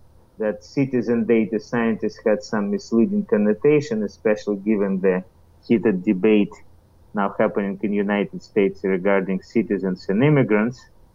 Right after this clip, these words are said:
And at least here, United States, actually, a very large number of data scientists, perhaps majority at some conferences that have been, uh, are immigrants.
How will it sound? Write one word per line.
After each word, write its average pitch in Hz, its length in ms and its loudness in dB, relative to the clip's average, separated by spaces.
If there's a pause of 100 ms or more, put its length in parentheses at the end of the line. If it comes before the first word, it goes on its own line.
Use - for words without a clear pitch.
(300)
And 98 140 -4
at 101 120 -2
least 117 240 0
here, 131 480 2 (440)
United 110 380 -2
States, 120 360 0
actually, 107 480 -2 (1080)
a 110 100 0
very 123 320 6
large 113 400 2
number 113 400 -2
of 98 200 -4
data 104 320 -4
scientists, 127 720 -4 (240)
perhaps 104 420 -6
majority 107 680 0
at 98 120 -4
some 95 200 -6
conferences 117 760 -4
that 92 180 -10
have 95 200 -4
been, 101 200 -4 (560)
uh, 101 280 0 (100)
are 107 360 0 (180)
immigrants. 110 760 0